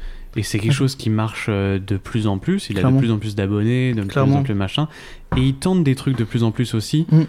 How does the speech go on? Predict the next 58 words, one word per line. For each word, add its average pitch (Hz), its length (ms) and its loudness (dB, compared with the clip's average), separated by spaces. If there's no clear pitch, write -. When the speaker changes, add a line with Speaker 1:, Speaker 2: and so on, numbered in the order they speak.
Speaker 1:
Tu - 80 -16
vois, 113 120 2
là, 117 120 2
il 104 140 0
a, 98 220 0
il 104 400 -4
est 98 40 0
en 98 100 0
ce - 140 -4
moment 113 240 2
en 113 40 0
train - 160 -4
de 98 80 -4
faire, 101 300 -2
euh, 92 540 -2
de 98 100 -2
mettre 104 260 0
les 107 60 2
vidéos 110 320 0
en 107 100 2
ligne 117 260 2
Speaker 2:
Mhm. 139 160 8
Speaker 1:
de 151 80 8
son - 180 -2
voyage 101 320 2
en 95 100 2
Afrique. 123 440 -4
Speaker 2:
Mhm. 156 300 8
Speaker 1:
Et 120 60 0
tu - 100 -6
vois, 127 100 2
c'est - 140 -4
un 104 60 2
truc 135 240 -2
qui - 160 -10
est - 40 -12
ultra 143 420 0
intéressant. 113 540 0
Speaker 2:
Ouais, 160 60 4
mais 143 80 4
bien 143 160 2
sûr. 147 200 -6
Speaker 1:
Et 127 360 2
je 135 140 0
trouve, 139 260 -4
voilà, 139 240 2
que, 131 220 -2
qu'il 131 180 0
y 131 60 2
a 127 80 2
vraiment 147 240 0
quelque 147 360 -2
chose 139 380 -4
derrière 127 320 -2
chacune 151 380 -2
de 139 60 0
ces - 200 -8
vidéos 127 280 -2